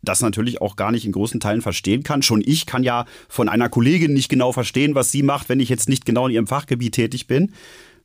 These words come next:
sondern diese Frage des So what beantworten. Warum macht ihr das? Wozu ist es wichtig?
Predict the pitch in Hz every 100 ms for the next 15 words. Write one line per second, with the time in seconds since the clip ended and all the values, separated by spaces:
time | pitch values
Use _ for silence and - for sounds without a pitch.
0 | _ _ _ _ 95 117 147 143 123 127
1 | - 127 131 139 131 117 - 120 101 -
2 | - 101 104 104 104 92 95 131 110 104
3 | 143 127 113 117 98 113 - 120 - 104
4 | - 107 107 139 - 104 185 -